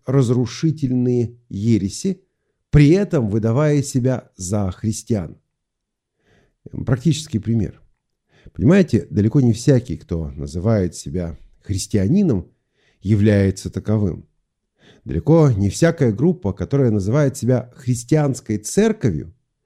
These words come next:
является христианской церковью. Люди знают, что они не христиане,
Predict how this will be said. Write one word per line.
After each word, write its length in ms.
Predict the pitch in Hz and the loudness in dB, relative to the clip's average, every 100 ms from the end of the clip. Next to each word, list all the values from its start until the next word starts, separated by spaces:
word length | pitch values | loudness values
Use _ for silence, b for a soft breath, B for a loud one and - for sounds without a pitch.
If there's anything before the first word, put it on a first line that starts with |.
| _ _ _ | _ _ _
является 920 | 101 120 127 185 185 101 - - - | 2 4 4 4 2 0 -2 -12 -16
христианской 760 | - 80 - 113 101 92 - 85 | -12 -10 -4 0 0 0 -4 -10
церковью. 560 | - 131 120 - - - _ _ _ _ b b b b _ | -4 0 0 -4 -18 -20 _ _ _ _ b b b b _
Люди 540 | 113 220 175 147 - - | 6 6 6 2 0 -12
знают, 720 | 110 131 208 254 226 123 - | -4 2 4 4 2 0 -4
что 280 | - - 151 | -14 -4 0
они 220 | 139 143 | 2 4
не 280 | 127 131 175 | 2 4 2
христиане, 800 | 131 117 117 - 135 107 60 - | 0 -4 -6 0 2 2 -2 -12